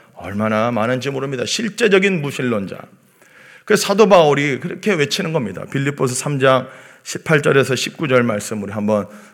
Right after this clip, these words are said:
크게 읽습니다. 시작. "내가 여러 번 너희에게 말하였거니와 이제도 눈물을 흘리며 말하노니 여러 사람들이 <clears throat>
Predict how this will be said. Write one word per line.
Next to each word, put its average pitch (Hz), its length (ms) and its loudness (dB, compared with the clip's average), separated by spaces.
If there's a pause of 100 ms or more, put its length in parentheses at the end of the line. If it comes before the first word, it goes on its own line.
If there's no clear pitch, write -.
크게 - 280 -6
읽습니다. 87 460 -6
시작. 120 480 2 (480)
"내가 135 680 6
여러 143 460 8
번 220 300 10
너희에게 143 480 6
말하였거니와 113 1000 2 (460)
이제도 165 440 4
눈물을 175 580 6
흘리며 147 480 4
말하노니 98 720 0 (480)
여러 190 560 8
사람들이 156 680 4 (1400)
<clears throat> 208 440 -6